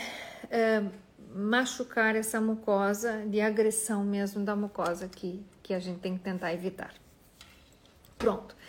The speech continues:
Isso a gente falou do antes, né? E então fomos à nossa festa, nos divertimos, rimos imenso, toda a gente não nos conhecia porque temos uns quantos quilos de menos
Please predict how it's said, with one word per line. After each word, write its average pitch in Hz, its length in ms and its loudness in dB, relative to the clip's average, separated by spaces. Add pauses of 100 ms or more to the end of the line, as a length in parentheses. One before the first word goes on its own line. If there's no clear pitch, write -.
(300)
Isso 370 200 4
a 370 40 8
gente 330 180 2
falou 262 280 8
do 254 200 8
antes, - 680 2
né? 208 260 -4 (720)
E 440 160 6
então 220 440 4
fomos 214 320 -2
à 202 60 2
nossa 196 280 -2
festa, 196 500 -2
nos 202 240 0
divertimos, 190 800 0
rimos 214 340 0
imenso, 196 640 0
toda 220 280 2
a - 20 2
gente 208 220 0
não 220 220 2
nos 220 180 -2
conhecia 196 640 0
porque 180 260 -10
temos 196 300 -2
uns 196 160 -6
quantos 196 300 -4
quilos 190 360 -2
de 185 80 -6
menos 190 520 -4